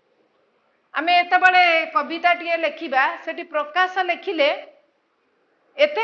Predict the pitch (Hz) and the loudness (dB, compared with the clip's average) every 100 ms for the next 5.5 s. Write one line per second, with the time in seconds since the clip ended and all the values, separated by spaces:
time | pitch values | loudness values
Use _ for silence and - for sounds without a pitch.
0 | - 311 226 349 427 403 359 311 453 - | 0 0 0 -4 2 4 4 2 -2 -8
1 | - _ _ _ _ _ _ _ _ _ | -20 _ _ _ _ _ _ _ _ _
2 | _ _ _ _ _ _ _ _ _ _ | _ _ _ _ _ _ _ _ _ _
3 | _ _ _ _ _ _ 311 330 381 415 | _ _ _ _ _ _ -12 -2 0 0
4 | 403 370 320 285 294 302 302 302 294 320 | 0 0 -2 -4 -4 -4 -4 -4 -4 -8
5 | 269 320 330 330 | -8 -8 -4 -4